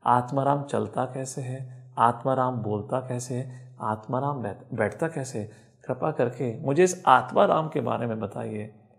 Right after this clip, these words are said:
तो पचपन श्लोक से लेकर आखिरी श्लोक तक अब भगवान श्री कृष्ण इस आत्माराम व्यक्ति की परिभाषा या व्यक्ति के बारे में बताते हैं। सबसे पहले आत्माराम व्यक्ति कौन है, उसका लक्षण क्या है?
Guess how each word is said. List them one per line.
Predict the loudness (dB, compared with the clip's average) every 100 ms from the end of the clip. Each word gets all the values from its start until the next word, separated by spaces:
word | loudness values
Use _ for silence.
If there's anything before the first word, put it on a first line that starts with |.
| _ _ 0
तो | 0
पचपन | 4 2 2 -2 -4
श्लोक | 0 0 0
से | -2
लेकर | 0 0 -2
आखिरी | -2 -6 -6 -10 -8
श्लोक | -6 -6 -6
तक | -8 -8 -18 _ _
अब | 0
भगवान | 0 0 -2
श्री | -4 -4
कृष्ण | -4 -4 -6 -10 -16 -20 _
इस | 0 0 2
आत्माराम | 2 2 2 0 2 2 0 -2 -8 -18 -20 -14 0
व्यक्ति | 0 0 -4
की | -4 -4 -6 -4
परिभाषा | -2 -2 -2 -4 -4 -8 -4
या | -2
व्यक्ति | -2 -6 -6
के | -4
बारे | -2 -4
में | -6 -8
बताते | -12 -16 -18 -18
हैं। | -20 -20 _
सबसे | 4 4 4 0
पहले | 0 0
आत्माराम | 2 0 0 -2 -2 0
व्यक्ति | -4 -6 -8
कौन | -10 -6 -6 -6
है, | -8 -14 -18 -20 _ _
उसका | -6 -2
लक्षण | -2 -2 -6 -10
क्या | -10 -10
है? | -12 -12 -16 -20